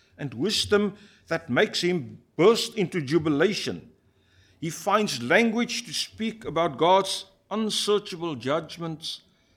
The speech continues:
and inscrutable ways of mercy and glory. Yet the church always hesitated and shied away from speaking like this, says Noordmans.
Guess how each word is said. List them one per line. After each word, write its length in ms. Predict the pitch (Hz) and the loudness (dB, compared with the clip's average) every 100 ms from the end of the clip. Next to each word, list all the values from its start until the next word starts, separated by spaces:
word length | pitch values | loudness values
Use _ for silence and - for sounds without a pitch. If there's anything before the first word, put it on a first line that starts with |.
| - | -12
and 180 | 135 - | -12 -8
inscrutable 1000 | 190 190 180 - - - 175 - 151 147 | -6 -4 -4 -6 -8 -8 -10 -8 -8 -4
ways 400 | 123 139 160 151 | -2 -2 -2 -6
of 340 | - 123 - - _ | -8 -10 -10 -20 _
mercy 640 | 110 127 160 151 - 156 147 _ _ | -6 -4 -4 -6 -6 -8 -10 _ _
and 180 | 113 110 | -16 -10
glory. 480 | 117 139 143 117 98 - _ _ _ _ _ _ _ _ _ _ _ _ _ _ _ _ - | -6 -2 -2 -4 -8 -14 _ _ _ _ _ _ _ _ _ _ _ _ _ _ _ _ -14
Yet 160 | 143 | -14
the 100 | - | -14
church 600 | 131 - 214 214 214 - - | -12 -4 -2 -2 -6 -12 -6
always 600 | 185 185 185 180 - - _ _ _ _ _ _ | -2 0 -2 -4 -10 -14 _ _ _ _ _ _
hesitated 640 | 143 165 165 139 117 107 101 - _ _ _ _ _ _ _ _ _ _ _ _ - | -8 -8 -8 -8 -8 -8 -14 -18 _ _ _ _ _ _ _ _ _ _ _ _ -12
and 140 | 131 | -10
shied 460 | - 185 170 180 - | -6 -2 0 0 0
away 520 | 165 135 160 135 110 | -2 0 0 0 -4
from 320 | 113 120 127 | -8 -10 -10
speaking 800 | - - - 175 - 135 113 107 | -10 -12 -12 -14 -8 -6 -6 -8
like 280 | 110 117 107 | -10 -10 -8
this, 480 | 120 - - - - _ _ _ _ _ _ _ _ _ _ _ _ | -10 -10 -12 -14 -20 _ _ _ _ _ _ _ _ _ _ _ _
says 280 | - 131 123 | -12 -12 -8
Noordmans. 720 | 117 110 - 80 - - - | -8 -8 -14 -20 -20 -20 -20